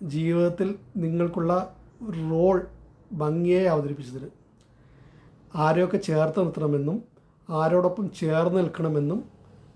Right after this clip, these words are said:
എന്നെ പഠിപ്പിച്ചതിന്, ഒരു നല്ല വർഷം തന്നതിന് നന്ദി.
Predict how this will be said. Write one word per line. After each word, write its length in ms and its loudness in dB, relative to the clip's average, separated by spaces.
എന്നെ 280 2
പഠിപ്പിച്ചതിന്, 640 -4
ഒരു 100 -2
നല്ല 340 2
വർഷം 500 -2
തന്നതിന് 480 -4
നന്ദി. 380 -2